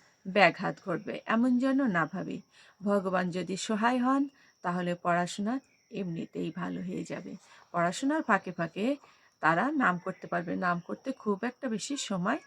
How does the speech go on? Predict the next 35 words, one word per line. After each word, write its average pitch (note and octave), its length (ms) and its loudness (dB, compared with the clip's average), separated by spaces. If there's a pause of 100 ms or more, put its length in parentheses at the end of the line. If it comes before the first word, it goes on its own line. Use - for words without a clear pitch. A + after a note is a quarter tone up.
(220)
লাগে F3 380 0
না। F3 180 -2 (580)
ব্রাহ্ম F#3+ 360 6
মুহূর্তে C4 420 6
আমরা B3+ 280 8
নিজেরা A3 440 6
উঠে C4 280 2
যদি A#3 300 2
নাম F3 260 6
করি, B3 340 0 (320)
তাহলে F#3+ 280 4
সন্তানেরাও F#3+ 680 2
দেখবেন G#3 360 0
আমাদের F3+ 360 2
সঙ্গে F#3+ 320 -4
উঠে F3 240 -4
হাতে A3+ 300 -4
তালি F3 280 -2
দিয়ে G#3 140 -4
একটু A#3+ 220 -8
হরি E3+ 220 -6
নাম F3 220 -4
করবে। F3+ 320 -8
সুধী G#3 240 -4
বৈষ্ণব G#3+ 340 -4
ভক্তবৃন্দ, A#3+ 640 0 (420)
অনেক F#3 280 2
কথা F3+ 260 -2
বললাম, F3 440 0 (280)
এবার F#3+ 280 8
আসুন C4 400 6 (340)
ধারাবাহিক G#3+ 600 4
অনুযায়ী F#3+ 600 2 (360)
আজ F#3+ 280 10
আমরা A3+ 500 6